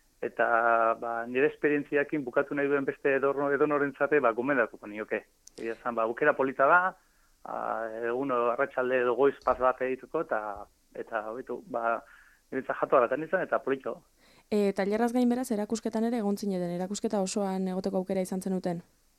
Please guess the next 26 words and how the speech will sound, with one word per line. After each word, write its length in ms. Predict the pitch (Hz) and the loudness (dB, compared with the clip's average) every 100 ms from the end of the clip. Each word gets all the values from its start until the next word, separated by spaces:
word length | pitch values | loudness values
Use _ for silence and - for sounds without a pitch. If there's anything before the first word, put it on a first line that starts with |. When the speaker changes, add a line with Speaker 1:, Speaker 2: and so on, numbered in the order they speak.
| - | 0
Speaker 1:
Bai, 360 | 123 117 120 - | 4 6 4 2
bai. 300 | 120 120 110 _ _ _ - | 4 4 0 _ _ _ -6
Speaker 2:
Eta 180 | 196 202 | 0 2
hori 120 | 220 | 2
ze 100 | 254 | 4
egin 120 | 233 | 2
Speaker 1:
Hala 80 | 208 208 | 2 0
Speaker 2:
zenuten, 260 | 202 196 196 | 0 0 -2
tailerra 360 | 190 202 220 | -2 0 0
baino 200 | 214 220 | 0 0
lehen 200 | 226 294 | 0 0
edo 200 | 269 202 196 | 0 0 0
ondoren 360 | 202 202 190 | 0 0 -2
aitu? 180 | 180 - | -2 4
Speaker 1:
Aur-, 200 | 156 - | 4 4
bai, 200 | 135 143 - _ _ - | -2 -2 -4 _ _ 2
aurretik, 520 | 165 180 170 185 - - | 4 4 4 0 -2 -2
aurretik, 540 | 151 160 160 165 - | 0 0 0 -4 -2
eh, 280 | 151 151 151 | 0 4 4
erakusketa 480 | 151 170 - 165 165 | 4 2 0 -6 -4
ikusi 300 | 170 185 185 | -4 -4 0
genuen, 400 | 185 196 233 240 - _ _ - | 2 2 2 0 -6 _ _ -6
eta 320 | 123 120 117 117 | -2 2 4 4
tailerrarekin 540 | 123 135 135 110 120 110 | 2 4 4 2 -2 -2
bukatu 280 | 113 113 110 | 0 2 0
genuen. 240 | 98 | -4